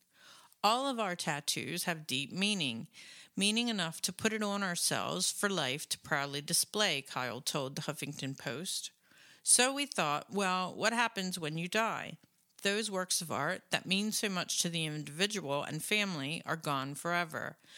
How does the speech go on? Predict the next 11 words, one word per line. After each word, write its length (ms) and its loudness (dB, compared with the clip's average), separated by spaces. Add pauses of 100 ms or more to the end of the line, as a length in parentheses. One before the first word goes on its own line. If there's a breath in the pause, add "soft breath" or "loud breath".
(200 loud breath)
They 160 4
are 120 2
either 280 0
buried 480 0
or 60 0
cremated, 760 -2
never 260 0
to 140 -6
be 160 -4
seen 300 0
again." 400 -2